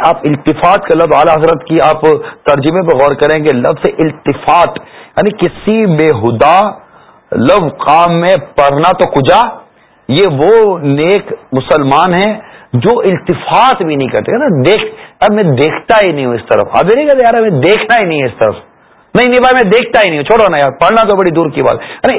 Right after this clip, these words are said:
التفات ہی نہیں کرتے۔ یار آپ التفات تو کریں، ہماری تو توجہ تو کریں، توجہ ہی نہیں کرتے۔ اب آپ بتائیے کہ جو بے، کسی بےہدہ بات کی طرف التفات نہیں کرتے، یہ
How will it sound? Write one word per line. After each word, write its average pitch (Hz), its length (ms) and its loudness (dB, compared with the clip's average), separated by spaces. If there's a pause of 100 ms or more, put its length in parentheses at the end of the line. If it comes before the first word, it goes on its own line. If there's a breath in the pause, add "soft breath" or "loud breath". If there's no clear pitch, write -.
التفات 226 600 0
ہی 226 40 -4
نہیں 165 180 -4
کرتے۔ 117 260 -4
یار 240 180 2
آپ 247 200 2
التفات 202 480 -2
تو 208 100 0
کریں، 185 200 2
ہماری 170 240 0
تو 185 80 0
توجہ 160 420 0
تو 170 140 -4
کریں، 147 240 0 (300 loud breath)
توجہ 311 360 2
ہی 240 40 2
نہیں 190 180 -2
کرتے۔ 123 280 -2 (260)
اب 220 180 2
آپ 147 140 -2
بتائیے 170 440 -2 (520 loud breath)
کہ 180 180 0
جو 180 220 2 (1700 loud breath)
بے، 151 260 2
کسی 208 340 -2 (140)
بےہدہ 170 480 2 (160)
بات 175 320 0
کی 180 100 -4
طرف 185 300 0
التفات 151 800 -2
نہیں 143 240 -4
کرتے، 139 420 0
یہ 160 300 -2